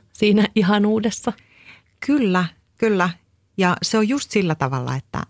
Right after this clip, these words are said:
Speaker 2: että klassinen esimerkki, laita ensin, oliko se pelastusliivit vai se maski, mikä lentokoneessa tulee, annetaan se ohje, että laita ensin itsellesi ja sitten vasta toiselle. Eli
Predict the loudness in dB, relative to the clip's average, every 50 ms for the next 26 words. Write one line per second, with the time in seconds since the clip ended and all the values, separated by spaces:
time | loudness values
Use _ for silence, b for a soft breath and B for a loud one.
0 | _ _ -8 -8 -8 -8 _ -20 -20 _ _ _ _ _ _ _ _ _ _ _
1 | _ _ _ _ _ -8 -4 -2 -2 -2 -4 -4 -2 -2 0 0 0 0 0 0
2 | 0 2 2 2 2 2 0 -2 -6 _ -2 -2 -2 -2 -6 -8 -6 -6 -4 -4
3 | -4 -6 -6 -4 -2 -4 -4 -4 _ _ -2 0 2 2 2 0 0 0 0 2
4 | 2 2 0 0 -4 _ b b b b b b b b b b b b b -4
5 | -2 0 -2 -2 0 0 2 2 0 0 -2 -4 -2 0 0 0 0 0 -2 -2
6 | -2 -2 -2 0 0 0 0 0 0 0 0 0 0 0 0 0 -2 -2 -6 -6
7 | -6 -4 -2 -2 -2 -2 0 0 0 0 0 -2 -2 -2 -4 -2 -2 -2 -2 -2
8 | -4 -4 -4 -2 0 0 0 0 0 -2 -2 -2 -2 -2 -2 0 -2 -2 -2 -4
9 | -4 -4 -2 -2 -4 -4 -6 -6 -6 -6 -6 -6 -4 -2 -2 -2 -2 0 0 0
10 | 2 0 0 -2 -4 -6 -8 -10 -10 -6 -4 -2 0 0 -2 -2 -4 -6 -8 -10
11 | -8 -10 -10 -12 -8 -6 -4 -4 -2 -4 -6 -10 -10 -10 -10 -10 -10 _ _ -8
12 | -6 -4 -4 -4 -4 -4 -4 -2 -2 0 0 0 -2 -4 _ _ _ _ _ _
13 | -6 -4 -4 -2 -2 -4 -4